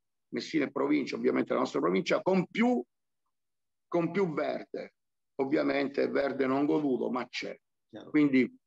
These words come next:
Speaker 1: in un momento di transizione ecologica, in un momento di transizione digitale, se si riesce veramente a mettere finalmente a sistema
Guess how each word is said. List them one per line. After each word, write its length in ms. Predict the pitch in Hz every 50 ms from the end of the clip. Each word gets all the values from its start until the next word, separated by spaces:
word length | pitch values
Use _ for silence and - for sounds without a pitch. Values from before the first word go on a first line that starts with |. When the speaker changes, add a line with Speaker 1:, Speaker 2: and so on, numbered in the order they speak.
| _ _ _
Speaker 1:
in 100 | - 143 151
un 100 | 165 165
momento 360 | 170 185 208 226 214 - 196
di 120 | 170 165 151
transizione 960 | 160 165 165 156 - 160 147 - - - 180 160 147 135 120 117 110 107 - _
ecologica, 880 | - 135 135 135 156 156 143 131 123 117 110 - - - - - - - _
in 120 | 131 135
un 60 | 139 143
momento 360 | 156 170 190 190 175 - 156
di 60 | 147
transizione 680 | 147 156 151 - - - - - - 196 175 151 135 131
digitale, 720 | 139 160 156 - - - - - 127 - - - - - - _ _ _ _ _ _ _ _ _ _
se 160 | - 190 180
si 200 | 175 180 - 185
riesce 440 | 160 170 196 214 214 - - - 165
veramente 460 | 156 160 156 156 165 180 180 175 -
a 60 | 147 135
mettere 540 | 139 156 175 165 165 - 147 139 135 -
finalmente 600 | - - 175 170 165 165 170 185 196 185 - -
a 40 | 143
sistema 680 | - - - 139 - - - 139 123 117 107 107 101